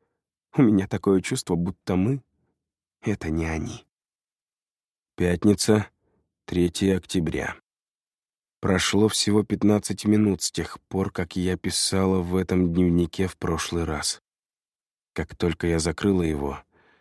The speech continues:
Сайлос написал мне на телефон, сообщив, что он ждет меня снаружи. Поскольку моя мать больше не разрешает мне пускать его в наш дом, я вышла, чтобы выслушать, что он имел сказать.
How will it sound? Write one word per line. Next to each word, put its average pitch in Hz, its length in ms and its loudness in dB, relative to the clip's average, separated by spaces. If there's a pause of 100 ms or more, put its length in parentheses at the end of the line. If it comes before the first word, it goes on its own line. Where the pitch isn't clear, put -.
(400)
Сайлос 104 540 2
написал 98 540 2
мне 95 300 4
на 95 120 2
телефон, 95 560 -2
сообщив, 95 640 -2
что - 340 -2
он 98 200 0
ждет 87 420 -2
меня 87 320 2
снаружи. 85 720 -2 (1080)
Поскольку 85 520 -4
моя 85 220 2
мать 87 340 0
больше 85 440 -2
не 92 100 2
разрешает 90 720 -2
мне 85 200 0
пускать - 520 -6
его 85 120 -2
в 80 100 -2
наш 85 220 -2
дом, 98 280 2 (760)
я 95 160 4
вышла, 101 340 2
чтобы 90 340 0
выслушать, 104 480 0
что - 200 -2
он 92 160 2
имел 85 260 2
сказать. - 600 -6